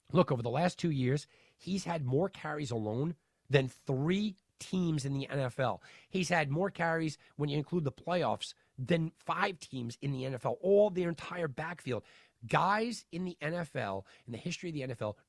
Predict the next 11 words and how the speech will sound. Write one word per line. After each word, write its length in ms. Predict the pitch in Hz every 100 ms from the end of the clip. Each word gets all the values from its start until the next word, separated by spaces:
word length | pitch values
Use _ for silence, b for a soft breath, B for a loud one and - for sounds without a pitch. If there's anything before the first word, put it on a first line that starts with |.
| 110 -
do 280 | 185 208 - -
not 360 | 127 139 147 - _ _
continue 560 | - 127 - 165 98 76 _ _ -
this 260 | 123 135 -
workload. 380 | 98 - 76 -
It 140 | 185 147
just 240 | 262 -
doesn't 300 | 233 208 175 - -
happen, 320 | 196 - 82 - _
okay? 340 | 113 139 139 143 B B B
So 340 | - 262 208